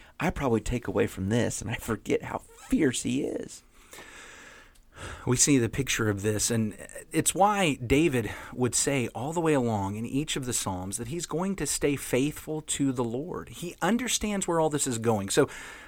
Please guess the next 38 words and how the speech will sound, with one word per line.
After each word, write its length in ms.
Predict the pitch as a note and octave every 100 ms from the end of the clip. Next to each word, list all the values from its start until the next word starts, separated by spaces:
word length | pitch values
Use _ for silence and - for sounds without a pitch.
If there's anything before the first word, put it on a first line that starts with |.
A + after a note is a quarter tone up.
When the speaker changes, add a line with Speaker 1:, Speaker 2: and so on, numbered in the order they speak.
| - - _ - - - _ - -
Speaker 2:
n-, 140 | A2+ A2
now 340 | A#2 B2 A#2+
I'm, 220 | A2 G2 F#2+
was 160 | C3+ A#2
it 80 | A2+
yesterday? 420 | D3 - A2 G2+
We 140 | G2
t-, 80 | G#2
I, 40 | A#2
I 160 | G#2
get 160 | A#2+ D#3+
our 120 | B2+
conversations 800 | - B2 G#2+ G2 G#2+ G2+ - F#2+
mixed 240 | G#2 G2+ -
up. 120 | F#2+
I 80 | C3+
think 180 | A3
yesterday 300 | F3 E3 B2+
we 100 | G#2
talked 240 | G#2+ A#2+ A#2+
about 300 | A2 A2 G#2+
the 100 | G#2
heading 520 | - C3+ B2+ A2 G#3
of 220 | - G2+
this 140 | G2+ -
psalm. 220 | - -
Speaker 1:
Yeah, 80 | C4
yeah, 180 | G3+
yesterday, 480 | G#2+ A#2+ F3 A2 A2
yeah. 400 | B2 A#2 A2+ A2+
Speaker 2:
And 120 | A2
Speaker 1:
Yep. 180 | D3+ -
Speaker 2:
in 240 | - F#3 D#3+
that, 340 | A2+ G#2+ C3+
we 200 | A#2+ A#2+
Speaker 1:
Monday. 140 | G#2 C#3+
Speaker 2:
highlighted 560 | F3 A2+ G#2+ A#2+ A#2+
that 200 | A2 A#2